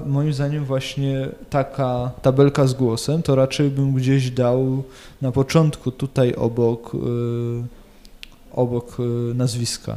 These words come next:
tak? Gdzieś, gdzieś na górze, jako taka podstawowa ilustracja, że k-, ten człowiek mówi o sobie, tak?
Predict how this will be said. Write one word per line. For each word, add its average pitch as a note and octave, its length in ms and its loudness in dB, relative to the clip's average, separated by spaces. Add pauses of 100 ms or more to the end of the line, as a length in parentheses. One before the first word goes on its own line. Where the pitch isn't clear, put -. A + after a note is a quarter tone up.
tak? B2 360 -2
Gdzieś, A2+ 260 -8
gdzieś A#2 300 -6
na A#2+ 100 0
górze, A2 360 -2
jako A2+ 260 -8
taka G#2+ 260 -6
podstawowa A#2+ 520 -2
ilustracja, A#2 600 -6
że A2+ 140 -8
k-, - 80 -20 (440)
ten C3+ 260 0
człowiek C3 400 0
mówi B2 280 0
o A2 80 -4
sobie, A2 320 -10
tak? A2+ 300 -6